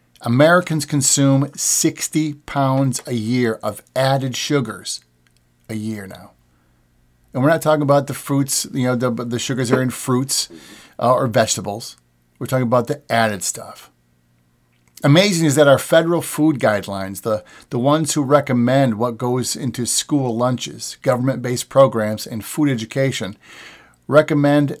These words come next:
ten percent of your calories can come from sugar. So you get your veggies, your fruits, your carbs, your proteins, and sugar. Unbelievably, our government had the opportunity to decrease that number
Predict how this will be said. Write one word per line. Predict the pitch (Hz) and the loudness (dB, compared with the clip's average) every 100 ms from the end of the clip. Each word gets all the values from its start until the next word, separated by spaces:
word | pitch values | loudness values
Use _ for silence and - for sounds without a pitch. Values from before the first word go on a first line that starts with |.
| - | -8
ten | - 165 | -2 -2
percent | - 135 - 151 147 | 0 -2 0 0 0
of | 120 | -4
your | 120 | -4
calories | - 147 147 139 117 98 98 - - _ _ | -4 0 2 2 0 -4 -6 -10 -16 _ _
can | - 139 151 | -4 0 0
come | 139 143 143 | -2 0 0
from | 139 - 110 117 135 - _ _ _ | 0 -2 0 0 -2 -8 _ _ _
sugar. | - - 202 131 - - _ _ _ _ _ _ _ _ _ _ _ | -10 -4 -2 -4 -6 -14 _ _ _ _ _ _ _ _ _ _ _
So | - 170 | -2 2
you | 156 - 170 | 0 0 -4
get | 156 160 | 0 2
your | 160 | 0
veggies, | 110 113 110 110 110 110 | 2 0 0 -2 -4 -4
your | 135 | -6
fruits, | 135 - 107 113 117 - | -6 -2 -2 -2 -6 -10
your | 120 | -6
carbs, | - 131 139 123 | 2 6 6 2
your | 147 | -2
proteins, | 170 151 135 131 127 131 120 - - | 2 2 2 -2 0 -2 -4 -8 -8
and | 127 131 135 139 135 131 - _ _ _ _ _ | -2 0 2 2 2 -2 -10 _ _ _ _ _
sugar. | - - 143 101 78 - _ _ _ _ _ _ _ _ _ _ _ _ 143 | -10 -4 -2 -2 -6 -20 _ _ _ _ _ _ _ _ _ _ _ _ 2
Unbelievably, | 160 120 117 160 120 87 - | 2 2 4 2 2 -10 -6
our | 110 | -4
government | 117 139 127 131 120 | 2 4 4 0 0
had | 127 | 0
the | 123 | 2
opportunity | 123 - 143 139 120 | 2 2 -2 0 0
to | - | -2
decrease | 113 120 - 180 185 - | -4 -4 -2 0 0 2
that | 135 | 2
number | 131 135 131 135 | 4 2 4 2